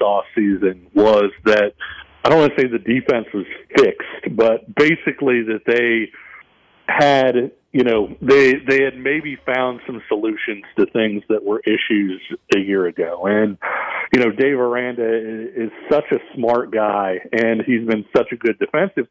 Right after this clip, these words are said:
coach that I think you even gave him some benefit of the doubt, right? You felt like, okay, Baylor had sort of a one-year fall off,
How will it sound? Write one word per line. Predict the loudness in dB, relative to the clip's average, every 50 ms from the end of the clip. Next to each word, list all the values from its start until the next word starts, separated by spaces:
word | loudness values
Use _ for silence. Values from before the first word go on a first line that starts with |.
| 0 0
coach | 0 0 0 -2 -2
that | -2 -2
I | 0
think | 0 -2 -4 -4 -2
you | -2 -2
even | -2 -2 -4 -4 -2
gave | 0 0 0 0
him | -4 -10 -10 -8
some | -8 -8
benefit | -4 -2 -2 -2 -4 -6 -8 -6 -6 -6
of | -6
the | -8 -8 -4
doubt, | -2 -2 -2 -2 -4 -6 -8
right? | -6 -2 0 0 0 0 0 -2
You | -4 -4 -4 -2 -2
felt | -2 -2 0 -2
like, | -4 -4 -4 -4 -8 -10 -14 -16 -16 -16 -14 -16 -18 _ _ _ _ -6 0 4
okay, | 4 4 4 4 2 4 2 2
Baylor | 2 0 0 0 0 0 0 0
had | 0 -2 -2 -4 -4 -6 -4 0
sort | 0 2
of | 2 2
a | 0
one-year | -2 0 0 0 0 0 0 0 0 2 2 2 0 0 2
fall | 2 4 4 4 4 4 2
off, | 2 2 0 0 -2 -4